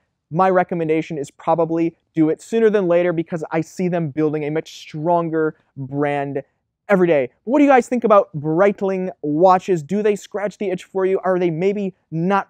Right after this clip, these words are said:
for you? Do you love them? Is there anything about them that maybe you think you would like to see or not see? I would love to see it and hear it in the comments below. Please do not forget to check me out on Instagram, The Real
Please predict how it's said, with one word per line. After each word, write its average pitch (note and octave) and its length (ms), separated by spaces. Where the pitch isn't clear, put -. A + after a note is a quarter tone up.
for F#3+ 80
you? F#3 320
Do D3+ 80
you D3 140
love F#3 260
them? G3 160
Is E3 120
there F3+ 140
anything A3 360
about F3+ 460
them F#3 180
that - 180
maybe G3+ 380
you F#3 240
think F#3 400
you F3 80
would E3 160
like D#3 400
to D#3+ 120
see G#3 380
or F3+ 140
not E3 320
see? F#3+ 220
I F3 80
would E3+ 160
love E3+ 140
to D#3+ 60
see F3+ 200
it - 120
and D#3+ 140
hear F3 240
it E3+ 160
in F#3 80
the F3+ 80
comments E3+ 320
below. D#3+ 320
Please F3+ 280
do F#3 60
not F3 140
forget E3 200
to D3 40
check E3 240
me D#3 60
out D3 160
on C3 120
Instagram, F#3+ 460
The E3 200
Real E3+ 520